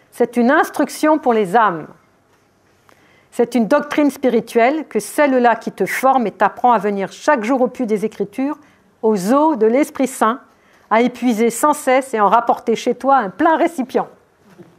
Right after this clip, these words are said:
Ainsi faisait sainte Rebecca. Elle n'aurait pu épouser un aussi grand patriarche qu'Isaac, né de la promesse. Vous voyez, il y a toujours cette idée, euh, de la continuité de la promesse, hein, si elle n'avait pas puisé ses eaux,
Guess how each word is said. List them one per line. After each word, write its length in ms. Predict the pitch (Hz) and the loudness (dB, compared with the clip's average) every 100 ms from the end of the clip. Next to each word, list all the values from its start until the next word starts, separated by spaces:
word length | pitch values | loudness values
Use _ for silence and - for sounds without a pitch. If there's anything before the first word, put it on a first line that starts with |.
| - - - 440 440 - _ _ _ _ _ _ _ _ _ _ _ | -20 -20 -20 -20 -18 -18 _ _ _ _ _ _ _ _ _ _ _
Ainsi 380 | - 339 349 349 | 0 0 2 0
faisait 280 | 349 240 240 | 2 0 0
sainte 300 | 233 294 294 | 0 -2 0
Rebecca. 460 | 233 180 165 156 - _ _ _ _ _ _ _ _ _ | -2 -2 -4 -8 -10 _ _ _ _ _ _ _ _ _
Elle 160 | - 220 | 0 2
n'aurait 240 | 240 254 | 4 2
pu 240 | 254 320 330 | 2 2 2
épouser 340 | 330 285 247 | 2 0 2
un 140 | 277 240 | 2 2
aussi 240 | 247 247 | 0 -4
grand 300 | 185 214 330 | 0 2 4
patriarche 640 | 269 262 247 247 226 - | 2 0 2 2 2 -2
qu'Isaac, 500 | - 226 208 190 226 | -6 0 2 2 0
né 280 | 202 233 359 | -2 2 2
de 100 | 240 | 2
la 160 | 240 202 | 2 2
promesse. 680 | - 214 208 262 - - _ _ - | 0 0 0 -2 -6 -20 _ _ -4
Vous 60 | |
voyez, 160 | 202 247 | -2 0
il 60 | 269 | 0
y 20 | |
a 60 | 196 | -2
toujours 340 | 254 254 262 262 - - | -2 0 -2 -4 -20 -8
cette 200 | 226 220 | -6 -4
idée, 320 | 226 254 269 | -2 0 2
euh, 120 | 202 | 0
de 100 | 180 | -2
la 100 | 180 | -2
continuité 600 | 175 254 247 240 233 233 | -2 -2 -2 -2 -2 0
de 40 | 196 | 0
la 60 | |
promesse, 420 | 190 - 180 160 - | -2 -2 -4 -6 -10
hein, 100 | 262 _ _ _ _ - | -18 _ _ _ _ -12
si 240 | - 349 | 0 2
elle 140 | 339 | 4
n'avait 240 | 262 226 214 | 4 4 2
pas 160 | 285 | 2
puisé 320 | 262 214 180 233 | 0 -4 -2 -2
ses 320 | - 175 160 | -2 -4 -2
eaux, 160 | 254 | -4